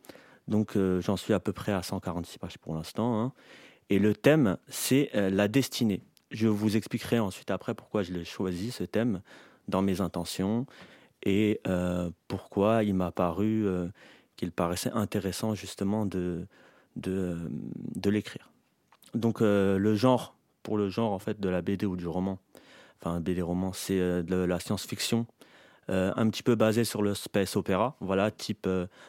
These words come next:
un petit peu Star Wars, bon, toute proportion gardée, bien entendu,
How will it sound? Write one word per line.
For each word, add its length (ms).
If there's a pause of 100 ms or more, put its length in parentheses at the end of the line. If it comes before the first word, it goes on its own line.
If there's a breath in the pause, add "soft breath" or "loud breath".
(180 loud breath)
un 160
petit 180
peu 140
Star 280
Wars, 260 (120)
bon, 160
toute 160
proportion 400
gardée, 280
bien 180
entendu, 500